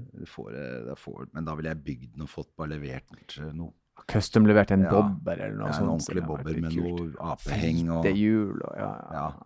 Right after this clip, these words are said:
Speaker 2: ja, ja, ja.
Speaker 1: Jeg vurderer om jeg skal bygge om min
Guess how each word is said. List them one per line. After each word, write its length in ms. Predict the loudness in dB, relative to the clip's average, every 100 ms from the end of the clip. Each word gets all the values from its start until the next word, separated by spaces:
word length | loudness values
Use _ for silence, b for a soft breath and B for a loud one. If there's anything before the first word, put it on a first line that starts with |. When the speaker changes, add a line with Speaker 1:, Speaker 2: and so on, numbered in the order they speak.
| -6
Speaker 2:
ja, 140 | -4 -4 -6 -12
ja, 120 | -12 -12 _ -8
ja. 80 | 2
Speaker 1:
Jeg 100 | 6
vurderer 300 | 8 10 8
om 80 | 6
jeg 80 | 4
skal 140 | 6
bygge 240 | 6 6 4
om 80 |
min 300 | 4 2 -2